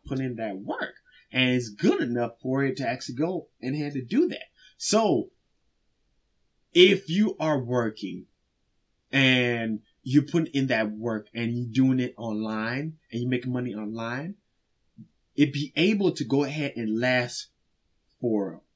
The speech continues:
a long time. It might last for generations. It dep-, it depends how long the internet lasts and if they don't just take shit down. So it lasts for a long time. So you be able to actually build wealth using the internet.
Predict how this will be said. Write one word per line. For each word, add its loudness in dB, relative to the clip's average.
a -10
long -4
time. -10
It -2
might 0
last -4
for -8
generations. -4
It -8
dep-, -4
it 0
depends -2
how -10
long -4
the -2
internet -2
lasts -2
and 0
if 0
they 2
don't 0
just -6
take -2
shit -4
down. -8
So 0
it 4
lasts 2
for -2
a -2
long -4
time. -6
So -6
you -2
be -10
able -4
to -6
actually -10
build -4
wealth -2
using -8
the -4
internet. -6